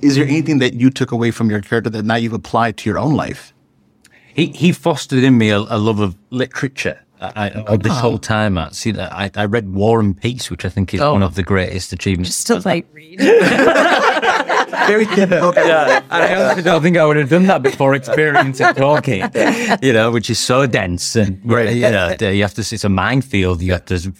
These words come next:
Speaker 2: you know, read so much, and so you have to read certain books so many times in
Speaker 3: Yeah.
Speaker 2: order to
Speaker 3: You could take on anything now. You've conquered Tolkien. You could take
Speaker 2: I wouldn't say I,
Speaker 4: <laughs>
Speaker 2: I wouldn't say that.
Speaker 3: <laughs> Yeah, season's coming up, so you yourself time to work.
Speaker 4: <laughs>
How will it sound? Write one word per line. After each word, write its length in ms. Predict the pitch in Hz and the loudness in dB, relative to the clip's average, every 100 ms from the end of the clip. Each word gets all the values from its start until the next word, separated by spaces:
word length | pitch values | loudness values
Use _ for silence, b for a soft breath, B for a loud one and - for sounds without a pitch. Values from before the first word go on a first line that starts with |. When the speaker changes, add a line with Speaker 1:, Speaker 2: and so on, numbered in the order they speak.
| 87 | -6
Speaker 2:
you 80 | 101 | -4
know, 160 | 76 76 | -4 -4
read 360 | 87 98 92 - _ - - | 0 0 -2 -14 _ -20 -12
so 300 | - 110 110 | -2 2 4
much, 500 | 101 95 98 - - | 4 2 -4 -10 -6
and 180 | 92 85 | -4 -4
so 260 | - 101 104 | 0 0 2
you 120 | 95 | 0
have 100 | 87 | 0
to 80 | 104 | 0
read 160 | 95 | -2
certain 300 | - 101 92 | -2 -2 -2
books 240 | 87 92 - | -2 -6 -2
so 100 | 95 | 0
many 180 | 92 90 | 0 -2
times 360 | - 107 98 | -4 -2 -2
in 60 | 85 | -2
Speaker 3:
Yeah. 80 | 85 | -4
Speaker 2:
order 140 | 82 | -4
to 40 | 143 | -2
Speaker 3:
You 60 | |
could 120 | 208 190 | 0 0
take 160 | 139 | 0
on 80 | 120 | 0
anything 280 | 165 196 110 | 0 0 0
now. 80 | 104 | 0
You've 160 | 131 - | -2 -2
conquered 340 | 135 131 107 | -2 -2 -6
Tolkien. 320 | 107 147 98 | -6 -6 -4
You 80 | 104 | -6
could 100 | - | -4
take 80 | 117 | -2
Speaker 2:
I 60 | 117 | 2
wouldn't 280 | 127 180 - | 4 2 4
say 120 | 151 | 2
I, 120 | - | 2
Speaker 4:
<laughs> 20 | |
Speaker 2:
I 1700 | 233 269 294 339 311 311 269 302 311 226 247 269 277 294 277 - 226 | 2 2 2 2 2 2 2 2 2 2 0 0 2 2 2 0 0
wouldn't 180 | 254 202 | -2 -2
say 240 | 170 170 147 | 0 0 2
that. 1300 | - 359 330 269 311 339 440 269 269 247 220 220 202 | 0 2 0 0 2 4 2 2 2 2 2 0 2
Speaker 3:
<laughs> 0 | |
Yeah, 220 | 214 220 | 2 2
season's 420 | 214 233 208 202 | 2 0 0 0
coming 200 | - 175 | 0 0
up, 120 | 156 - | 0 0
so 100 | 139 | 2
you 140 | 139 | 4
yourself 360 | 139 143 131 - | 2 2 2 2
time 200 | 131 120 | -2 0
to 100 | 165 | 0
work. 200 | 202 - | 0 0
Speaker 4:
<laughs> 1600 | 349 - - 403 381 - 466 330 - - - - 233 - 214 B | 0 0 0 0 2 2 2 0 -2 -2 0 -2 -4 -6 -10 B